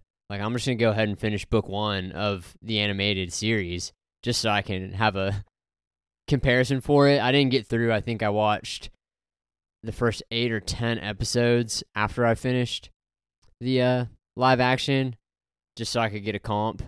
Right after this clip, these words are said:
a fresh comp. I didn't make it all the way through wa-, the book one yet, but so I'm probably gonna, I don't think I'm gonna watch the whole thing straight through. I might,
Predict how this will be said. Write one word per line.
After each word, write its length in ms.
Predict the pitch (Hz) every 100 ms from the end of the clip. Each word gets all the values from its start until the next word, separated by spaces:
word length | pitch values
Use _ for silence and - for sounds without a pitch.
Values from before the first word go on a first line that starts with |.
| -
a 40 |
fresh 300 | 107 117 113
comp. 400 | - 117 113 110
I 140 | 85 107
didn't 160 | 104
make 160 | 101 95
it 40 | 98
all 140 | 98
the 80 | 95
way 140 | 95
through 220 | - 95
wa-, 140 | 90 95 -
the 140 | 95
book 240 | 92 95 101
one 240 | 95 92
yet, 280 | 92 90 -
but 280 | - 92 87 - _ _ - _ _ _ _ _ -
so 220 | - 104
I'm 240 | 95 98 90 - _ _ _ _
probably 300 | - 147 147
gonna, 360 | 127 123 120 113
I 60 | 117
don't 100 | 160
think 140 | 165
I'm 60 | 147
gonna 160 | 135 113
watch 320 | 110 117 -
the 80 | 107
whole 140 | 110
thing 180 | 113 104
straight 340 | - 110 95
through. 300 | 98 101 104
I 80 | 101
might, 440 | 95 95 101 -